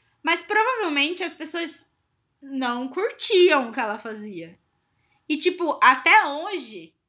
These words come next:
ela seria uma pessoa que seria julgada pelo que ela fez. Porque hoje já se descobriu que aquilo dá câncer, nananã.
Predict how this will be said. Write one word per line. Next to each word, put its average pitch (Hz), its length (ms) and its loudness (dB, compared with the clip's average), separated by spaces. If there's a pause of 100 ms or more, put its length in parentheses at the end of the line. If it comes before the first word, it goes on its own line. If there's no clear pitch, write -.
(380)
ela 240 220 -8
seria 262 320 -10
uma 247 140 -12
pessoa 277 420 -8
que - 80 -20
seria 262 420 -8
julgada 233 680 -6
pelo 226 200 -14
que 262 120 -12
ela 226 160 -8
fez. - 680 -18 (640)
Porque 254 260 -6
hoje 247 240 -2
já 247 140 -6
se 247 160 -18
descobriu 247 460 -10
que - 80 -10
aquilo 226 260 -10
dá 208 160 4
câncer, 269 680 -2
nananã. 240 760 -4